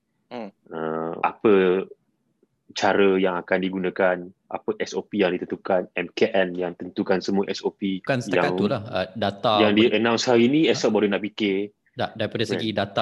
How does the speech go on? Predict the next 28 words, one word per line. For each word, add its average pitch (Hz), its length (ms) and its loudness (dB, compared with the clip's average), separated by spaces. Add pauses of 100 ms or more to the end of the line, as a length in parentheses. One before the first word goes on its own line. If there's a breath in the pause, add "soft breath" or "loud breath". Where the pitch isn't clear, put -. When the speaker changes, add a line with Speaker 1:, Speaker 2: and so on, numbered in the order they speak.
Speaker 3:
yang 98 160 -2
dikumpul 104 640 -4
daripada 98 400 -4 (560)
MySejahtera, 101 800 -4 (880)
dia 113 80 -2
boleh 101 240 -2
pilih 110 240 -6
sama 95 160 -6
dia 92 160 -6
nak 95 160 -8
kongsi 104 320 -6
ke 127 80 -10
tidak 104 400 -4
kepada, 98 480 -2 (400 loud breath)
apa - 160 -14
ni, 90 400 -4
uh, - 240 -8 (320)
pejabat-pejabat 95 480 -4
kesihatan 98 400 -4
neg-, 95 320 -8
negeri. 101 560 -6 (240)
Speaker 2:
Negeri, 110 480 2 (640)
kan? 104 240 -4 (160)
Ha. 92 240 -4 (480 loud breath)
Dan 104 160 2
malah 113 320 2
vaccination 120 640 0
pun 123 240 -2